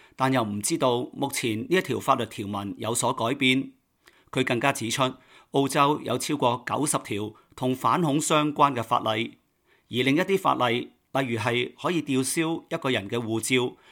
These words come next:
或者唔准佢重返澳洲國境。其實呢一啲法例同褫奪國籍所達到嘅目的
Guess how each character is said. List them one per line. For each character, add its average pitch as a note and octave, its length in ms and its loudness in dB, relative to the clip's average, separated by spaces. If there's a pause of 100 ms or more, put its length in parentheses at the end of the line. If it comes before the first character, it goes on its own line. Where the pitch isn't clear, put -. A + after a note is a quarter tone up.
(160)
或 C#3 100 0
者 C#3 200 0
唔 A#2+ 260 -2
准 C3+ 240 -2
佢 B2 400 -2
重 G#2+ 220 -8
返 A#2 300 0
澳 B2+ 140 0
洲 D3+ 200 -2
國 C3+ 240 0
境。 A#2+ 340 -4 (520)
其 C3 120 0
實 C#3 120 2
呢 - 120 -6 (160)
一 F#3 60 0
啲 F#3+ 180 2
法 B2 340 2
例 A2+ 300 -4
同 A#2+ 200 -4
褫 F#3 280 -4
奪 B2 140 0 (100)
國 C3 220 6
籍 A#2+ 220 -4 (100)
所 B2 280 -2
達 A2 200 -2
到 A#2 160 -8
嘅 A#2+ 120 0
目 G#2+ 240 -4
的 C#3+ 220 -2